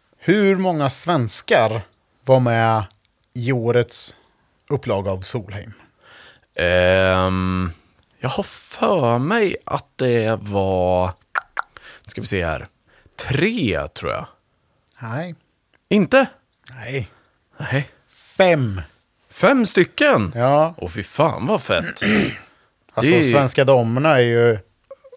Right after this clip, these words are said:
Speaker 1: on top,
Speaker 2: Det
Speaker 1: liksom.
Speaker 2: är högklass, alltså.
Speaker 1: Ja, det är det.
Speaker 2: Ve-, vet vi hur många man är i ett, eh,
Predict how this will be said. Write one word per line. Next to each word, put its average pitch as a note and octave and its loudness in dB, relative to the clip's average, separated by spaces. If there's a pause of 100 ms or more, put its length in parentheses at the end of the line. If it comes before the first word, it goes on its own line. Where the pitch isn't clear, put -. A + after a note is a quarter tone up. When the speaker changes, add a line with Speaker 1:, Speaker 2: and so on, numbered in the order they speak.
(120)
Speaker 1:
on A#2+ -2
top, - -2
Speaker 2:
Det G2 -2
Speaker 1:
liksom. F#2+ 2
Speaker 2:
är F2+ 0
högklass, A#2 -2
alltså. B1 -6
Speaker 1:
Ja, A2+ 2
det A2+ -2
är G2+ -6
det. F#2+ -10
Speaker 2:
Ve-, D3 0
vet D3 2
vi F#3+ 2
hur F#3+ 0
många D#3+ 2
man B2 4
är F3 2
i G2+ 0
ett, - -4
eh, F2+ 0